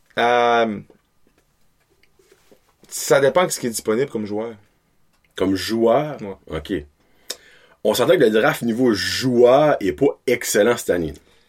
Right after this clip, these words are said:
Speaker 2: Ouais.
Speaker 1: Niveau défenseur, c'est bon.
Speaker 2: Mhm.
Speaker 1: Mais qu'est-ce que t'as plus besoin right now ? <laughs>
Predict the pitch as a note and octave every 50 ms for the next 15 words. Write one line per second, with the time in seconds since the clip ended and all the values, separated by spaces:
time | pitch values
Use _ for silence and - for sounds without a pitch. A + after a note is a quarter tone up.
0 | _ _ _ _ _ _ _ _ _ A2 A2+ G#2+ - - _ _ _ - - -
1 | - - - - - _ _ G#2+ A#2+ C3 C3 B2 D#3+ F3+ C#3+ A2 - E3 E3 -
2 | E3 D3+ C#3+ B2+ - D#3+ D#3 D#3+ E3 D3+ - - A2 G#2 G2 G2 A2 B2 D#3+ -
3 | D4 - _ _ _ - A#2 G#2 G#2+ - _ _ _ - G#2+ A#2+ - - F#3+ F#3
4 | F#3 - D#3 - - D#3 D3 B2+ A#2 A2 C3 B2 G#2+ A2+ C3 A2 F#2+ F2+ F2 F2
5 | E2+ D#2 D2 - - - - - - C3